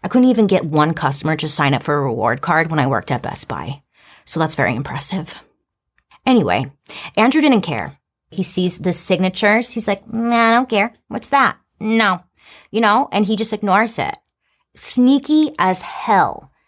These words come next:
But once the treaty was signed and sealed with those original, like, five hundred members who agreed to it,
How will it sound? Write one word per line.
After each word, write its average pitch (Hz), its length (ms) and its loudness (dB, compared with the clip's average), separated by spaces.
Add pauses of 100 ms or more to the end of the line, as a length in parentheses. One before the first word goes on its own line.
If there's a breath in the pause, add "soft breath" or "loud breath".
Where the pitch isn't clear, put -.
(260 soft breath)
But 160 140 -4
once 240 400 2
the - 200 -8
treaty 180 400 -4
was 160 220 -4
signed 160 320 0
and 285 120 0
sealed 165 520 0
with - 140 -8
those 170 180 2
original, 160 380 -2
like, 160 120 -4
five 156 300 -2
hundred 156 260 -8
members 156 380 -4
who 156 100 -6
agreed 151 280 -8
to 220 120 -2
it, 285 240 -2